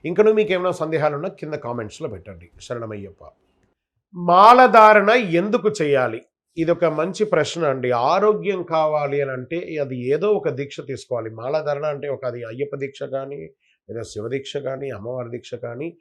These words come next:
ఈ యొక్క దీక్షలో ఆరోగ్య సూత్రం కూడా ఉంది కాబట్టి ఇరుపుటుల చన్నీటి స్నానం, ఏకముక్తం, భూశయనం, బ్రహ్మచర్యం ఉండడం వల్ల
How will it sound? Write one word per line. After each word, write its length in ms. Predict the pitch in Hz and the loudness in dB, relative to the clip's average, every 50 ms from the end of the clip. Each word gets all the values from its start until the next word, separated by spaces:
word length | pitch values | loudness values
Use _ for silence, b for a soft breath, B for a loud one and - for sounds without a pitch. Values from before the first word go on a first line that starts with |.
| b b b b b _ 147 | b b b b b _ -8
ఈ 120 | 156 156 | -6 -4
యొక్క 460 | 156 139 - - 131 123 117 117 120 - - 131 135 131 123 123 | -2 -2 -2 -2 -4 -4 -4 -8 -12 -14 -16 -14 -14 -14 -12 -4
దీక్షలో 760 | 127 170 196 - - - 208 196 170 143 127 135 170 185 - _ _ _ _ _ _ _ _ 117 | -2 -2 -2 -2 -2 -2 -2 0 0 0 0 0 -2 -4 -6 _ _ _ _ _ _ _ _ -2
ఆరోగ్య 480 | 127 160 196 214 214 214 175 175 196 | 0 2 6 6 6 4 4 0 -4
సూత్రం 420 | 185 - 180 165 - 170 156 151 151 | -4 -2 -6 -4 -4 -4 -4 -2 -4
కూడా 160 | 156 156 151 | -2 -2 -2
ఉంది 200 | 135 131 135 139 | -2 -4 -4 -2
కాబట్టి 400 | 131 131 123 120 123 - 165 147 | -2 -2 -2 -2 -4 -6 -6 -6
ఇరుపుటుల 680 | 135 135 107 135 135 135 139 147 143 135 131 127 123 | -6 -4 -6 -6 -8 -6 -4 -2 -2 -2 -2 -4 -6
చన్నీటి 640 | 113 - _ _ - 143 127 131 139 139 135 131 127 | -8 -12 _ _ -10 -8 -6 -4 -4 -4 -6 -6 -10
స్నానం, 480 | 107 - - 127 123 120 120 131 135 131 | -12 -10 -10 -8 -8 -6 -6 -6 -6 -6
ఏకముక్తం, 720 | 120 120 120 139 131 123 117 110 _ - 131 131 123 101 | -8 -8 -6 -8 -8 -10 -10 -14 _ -8 -6 -6 -6 -8
భూశయనం, 560 | 101 123 135 131 - 131 120 113 120 131 127 | -8 -10 -8 -8 -8 -8 -8 -8 -8 -10 -10
బ్రహ్మచర్యం 580 | 110 110 117 131 139 131 - 127 120 123 123 117 | -12 -12 -10 -10 -10 -10 -10 -10 -10 -10 -12 -12
ఉండడం 280 | 113 113 110 110 104 | -14 -16 -16 -18 -18
వల్ల 340 | 107 107 113 127 - 57 - | -18 -18 -16 -16 -16 -16 -16